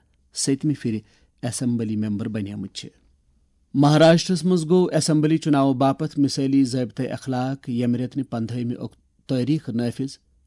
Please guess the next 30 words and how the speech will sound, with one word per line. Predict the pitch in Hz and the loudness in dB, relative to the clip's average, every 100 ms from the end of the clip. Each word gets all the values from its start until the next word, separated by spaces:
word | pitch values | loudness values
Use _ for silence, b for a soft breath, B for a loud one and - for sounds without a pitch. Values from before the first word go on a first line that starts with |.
| _ 123 | _ -4
ریاستس | 123 127 135 156 143 | 0 0 0 -4 -4
منٛز | 147 143 | -2 -2
چھِ | 156 147 b b b _ | -2 -4 b b b _
پندہ | 135 131 139 135 | 0 2 0 -2
پٮ۪ٹھ | 143 | -6
وُہ | 120 139 151 | -6 -6 -6
اکتوبر | - 131 117 | -6 -6 -6
تام | - 127 123 135 | -6 -4 -2 -4
سی | - 147 135 | -4 0 0
وجل | 113 117 135 | 0 -2 -2
ایپس | 139 120 123 - | -2 -6 -8 -8
پٮ۪ٹھ | - 123 b b b | -6 -8 b b b
شیٚے | - - 123 | -10 -4 -4
ہتھ | - | -6
تہٕ | - | -10
ستہٲٹھ | 135 127 - 139 139 | -6 -6 -4 -6 -6
شکایژٕ | - 110 120 113 120 | -8 -8 -6 -8 -8
درج | 107 123 104 | -4 -4 -6
کرنہٕ | - 113 104 | -8 -6 -4
آمژٕ۔ | 113 110 - 104 b b b | -2 -4 -4 -10 b b b
یِمو | 131 151 | 2 2
منٛز | 165 160 | 2 0
چھِ | 170 | -2
شیٚے | 160 - 135 | -6 -4 -6
ہتھ | 135 | -6
تہٕ | 143 | -10
شیٹھ | - 127 139 | -4 -2 -2
شکایژٕ | - 131 127 120 120 | -4 -6 -6 -6 -8
چُناو | - 127 117 | -6 -4 -4
کمیشنن | - 117 117 123 127 | -4 -4 -4 -4 -2